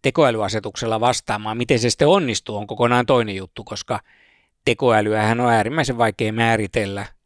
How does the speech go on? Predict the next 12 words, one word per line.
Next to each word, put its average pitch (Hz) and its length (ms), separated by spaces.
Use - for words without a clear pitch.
ja 101 100
se, 110 260
että 101 380
yritykset 120 600
suojautuu 107 600
ja 101 140
priorisoi 107 680
asiakkaitaan, 104 1040
suojautuu 107 520
väärinkäytöksiä 110 760
vastaan 104 500
ja 101 120